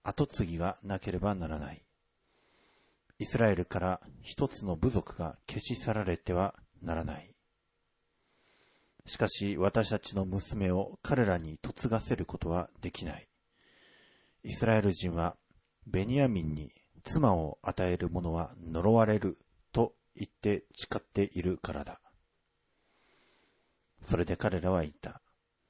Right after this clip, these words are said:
「そうだ。毎年、毎年、シロで主の祭りがある。」この町はベテルの北にあって、ベテルからシェケムに登る王子の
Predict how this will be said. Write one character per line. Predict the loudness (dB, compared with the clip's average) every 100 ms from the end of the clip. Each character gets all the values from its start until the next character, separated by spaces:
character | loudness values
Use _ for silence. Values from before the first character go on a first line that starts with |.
| _ _ _ _ _ _ _
「そ | -2 4 4
う |
だ。 | 4 -4 -14 _ _ _ _ _ _ _
毎 | 0 0
年、 | 4 2 2 -6
毎 | -4 0 2
年、 | 2 0 -6 _ _ _ _ _ _
シ | -6 2 6
ロ | 6
で | 6 0 -4
主 | -2 4 6
の | 6
祭 | 2 -2 -4
り | -4
が | -6 -6
あ | -8
る。」 | -10 -14 _ _ _ _ _ _ _ _ _ _ _ _ _ _ _ _ _ _ _ _ -2
こ | 0
の | 2
町 | 0 0
は | 2 2 0
ベ | 0 0
テ | 0
ル | -4 -2
の | -4 -6 -14
北 | -2 0
に | 0
あ | -4
っ |
て、 | -8 -12 -12 -14 _ _ _ _ _ -2
ベ | 0
テ | 2
ル | 2
か | 2 0
ら | -2 -2 -10 -16
シ | -4 -2
ェ |
ケ | 0 -2
ム | -2
に | -4 -6 -2
登 | 0 2 2 0
る | 0
王 | 6 6
子 | 6 2
の | 0